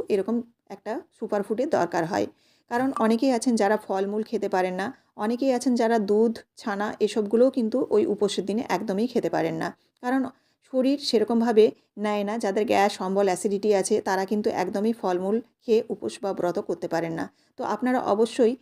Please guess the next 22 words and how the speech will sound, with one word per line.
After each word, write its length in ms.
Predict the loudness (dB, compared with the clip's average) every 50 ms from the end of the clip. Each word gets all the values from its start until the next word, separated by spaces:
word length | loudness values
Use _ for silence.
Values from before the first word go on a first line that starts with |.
| _ _ _
এইরকম 380 | -2 0 0 0 0 -2 -4 -4 -4 -8 _
এই 160 | -4 -2 -2 -2 -4
কুট্টু 260 | -6 -8 -8 -4 -4 -4 -4
আটা 160 | -2 0 0
দিয়ে 200 | 0 2 2 2 0 0 0 0
বা 100 | 2 2 2 0 -2 -4 -8 -10
আপনারা 320 | -10 -8 -6 -4 0 0 0 0 -2 -8 _ _ _
বাকহুইট 440 | -4 -2 -2 -2 -2 -4 -6 -6 -6 -4
দিয়ে 160 | -4 -2 -2 -2 -4 -10 _ _ _
এরকম 280 | -4 -2 -2 -2 -2 -2 -4 -4
একটা 160 | -4 -6 -8 -8 -8 _ _ _ -4 -2
রেসিপি 340 | -2 -2 -2 -2 0 0 0 0
বানিয়ে 220 | 0 -2 -2 -2 -4
নিতে 140 | -2 -2 0
পারেন, 240 | 0 0 -2 -2 -4 -8 -12 _ _ _
যেটা 220 | -4 -4 -2 -2 -2
সারাদিনের 540 | -4 -2 -2 0 0 2 2 2 2 2 0 0
একটা 120 | -2 -6
সুপারফুড 480 | -6 -6 -2 -2 0 -2 -2 -4 -4 -4
হিসাবে 280 | -4 -2 -2 -2 -2 -2 -2
কিন্তু 220 | -2 -2 -2 -2
আপনাদের 340 | -2 -2 -2 -4 -4 -4 -4